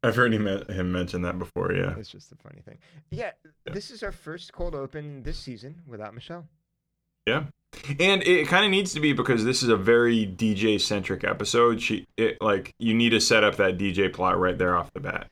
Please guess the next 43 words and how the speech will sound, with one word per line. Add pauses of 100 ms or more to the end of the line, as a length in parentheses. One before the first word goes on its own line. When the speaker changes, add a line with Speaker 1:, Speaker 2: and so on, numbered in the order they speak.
Speaker 2:
That's
true. (360)
I
feel
like
Michelle
could
have
been
part
of
it (100)
without (720)
detracting
from
it,
but, (720)
um,
I
wonder
Speaker 1:
Because
Speaker 2:
why.
Speaker 1:
you
really (420)
also
think
last
episode
was
very,
very
Michelle-centric
with
the (120)
Speaker 2:
True.
Speaker 1:
bird,
you
know?
Speaker 2:
Okay, (340)
I'll
give
you
that.